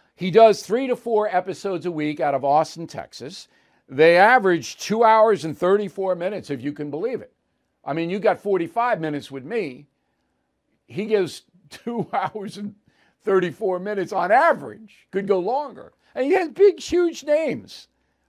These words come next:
um, on his program. And as I said, he did very, very well.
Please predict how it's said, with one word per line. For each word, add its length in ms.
um, 640
on 200
his 140
program. 460
And 400
as 180
I 40
said, 240
he 80
did 160
very, 260
very 260
well. 300